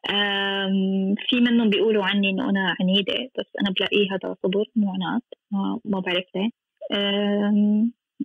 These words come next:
آم، أنا شخص هوائي، مزاجي، بس نفس الوقت يعني فنان. ما بشوف الأمور من كتير زوايا تانية غير الناس اللي بشوفها. بحاول أجرب كتير شغلات،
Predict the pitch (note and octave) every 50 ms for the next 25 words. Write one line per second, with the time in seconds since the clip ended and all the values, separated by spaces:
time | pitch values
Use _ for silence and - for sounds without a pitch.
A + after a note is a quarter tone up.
0 | - - - G3+ G3 G3 G3 G3 F#3+ F#3+ F#3+ G3 G#3 G#3 - _ B3+ - _ -
1 | - G#3+ G#3 A3 A3+ A3+ - - - - G3+ G3 G3 G#3+ - - G#3 A#3+ C#4 -
2 | _ _ _ _ G3 G3 G3 G3+ G#3 G#3 F#3+ F#3+ A3+ B3 C#4+ C#4 B3+ A#3 - _
3 | _ - G3 - - - G#3 G#3+ - - G#3 G#3+ G#3 G3 - G#3+ G#3 - _ F3+
4 | F3+ F3+ F#3 - F#3 G3 G#3 G#3 - - G#3+ G3+ F#3+ G3 G3 G#3 A#3+ B3+ - _
5 | _ _ _ _ - G3+ G3 G3 F#3+ F#3+ G3 - - B3+ - _ _ _ A#3+ A3+
6 | A#3 G#3+ - _ - - - - G#3 - _ _ _ - - A3+ A3 - A3+ A3
7 | A3 G#3+ G3 G3 G3 G3+ G#3 G#3+ G#3 G#3 G#3 G3+ G3+ - - - G#3+ G#3 G3+ G3+
8 | G3 F#3+ G3 G3 G3 G3 F#3+ F#3+ F#3+ - _ _ - - G#3 G3+ G3+ G3+ G#3+ A3+
9 | - _ _ _ - - - - - _ A3 G#3+ A3+ A#3 A#3 A#3 A3 G#3+ G#3 G#3
10 | - G#3 G#3 F#3+ F#3+ G3 - - G#3 G3+ - G3+ G3 G3+ A3 A#3 A#3+ A#3 - _
11 | _ G#3 _ - - - G#3 G#3+ G#3+ G#3+ G#3 G#3 G3+ G#3 G#3+ G#3 G#3 G#3 G3 G3
12 | - - - G#3 G#3+ G#3 - - G3 G3 G3 G3 G3+ G3+ G3+